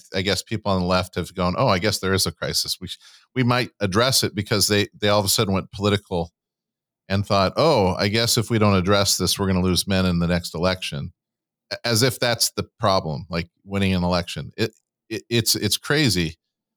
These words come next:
Um, but i-, if, if schools and, and teachers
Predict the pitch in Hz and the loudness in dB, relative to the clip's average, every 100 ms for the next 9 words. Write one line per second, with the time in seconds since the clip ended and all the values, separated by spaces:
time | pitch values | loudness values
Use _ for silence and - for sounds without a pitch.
0 | _ _ - 214 208 185 175 - _ _ | _ _ -2 2 4 2 -2 -6 _ _
1 | _ _ _ _ _ _ _ _ - 139 | _ _ _ _ _ _ _ _ -2 -2
2 | 127 _ _ 139 143 - 151 170 - - | -2 _ _ -2 -2 0 0 0 -4 -14
3 | _ _ _ _ _ _ 127 - - 165 | _ _ _ _ _ _ 0 0 0 2
4 | 143 92 98 - - 104 - 104 101 - | 4 4 4 0 0 0 0 0 0 0
5 | 147 139 107 92 90 - | 0 0 0 2 0 -2